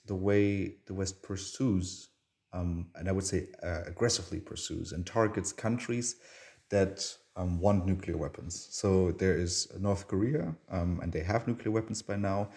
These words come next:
and some of the most, well, impressive sanctions, uh, have been put in place against the country. Then you have Iran, where there is still, it's not clear whether Iran is actually pursuing nuclear weapons or not, um, or whether this is just a,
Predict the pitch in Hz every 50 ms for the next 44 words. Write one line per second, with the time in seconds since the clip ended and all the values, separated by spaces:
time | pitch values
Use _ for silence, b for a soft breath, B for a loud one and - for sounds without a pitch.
0 | B B B B B B - 90 87 - 101 92 87 87 92 87 92 95 95 95
1 | 92 - - - - - - - - - - 95 90 92 92 92 92 85 - 90
2 | 90 90 - 95 - - - 90 95 95 92 - - 95 92 90 87 - - -
3 | 78 87 80 78 - - 87 90 90 - - 90 87 90 92 90 87 - - 117
4 | 127 127 - - - 110 107 107 - - 101 98 - 104 107 104 - 98 104 101
5 | 98 B B B B B B B B B B B _ 110 104 104 104 101 82 98
6 | 98 104 90 92 98 98 95 - - - 101 95 92 92 101 117 131 139 143 139
7 | 135 - 101 104 104 101 101 101 98 95 92 92 90 87 87 87 - - 90 90
8 | - - - - - - 113 110 107 101 92 80 76 87 - - - - 90 -
9 | - _ - - - - 104 95 90 - - - - 117 117 113 104 92 92 92
10 | 90 85 90 92 92 85 85 82 - 90 87 - - 80 - - 80 - - -
11 | 110 110 110 113 117 113 113 - 117 110 110 107 107 - 104 104 - - - 85
12 | 82 85 95 151 190 - - b b b b b b b b b b b _ -
13 | 90 87 87 85 - 92 92 92 87 92 87 90 85 - - - 90 87 - -
14 | 76 82 76 76 85